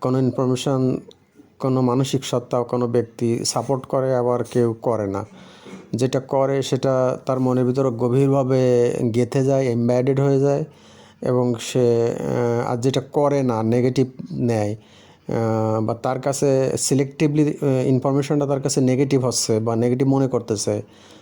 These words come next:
বা সমাজ, আহ, সমাজে, আহ, আহ, ওই ইনফরমেশনটা নেগেটিভ, আহ, তারপরও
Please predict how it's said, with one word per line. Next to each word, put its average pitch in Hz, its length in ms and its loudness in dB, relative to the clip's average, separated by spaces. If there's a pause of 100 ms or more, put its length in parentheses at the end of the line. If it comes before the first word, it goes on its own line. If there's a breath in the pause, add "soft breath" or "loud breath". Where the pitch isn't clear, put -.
(240 loud breath)
বা 127 520 0
সমাজ, 143 420 0
আহ, 143 460 -2
সমাজে, 143 440 0
আহ, 131 1800 2
আহ, - 40 -4
ওই 135 140 2
ইনফরমেশনটা 139 600 0
নেগেটিভ, 127 480 2
আহ, - 1040 -4
তারপরও 139 680 0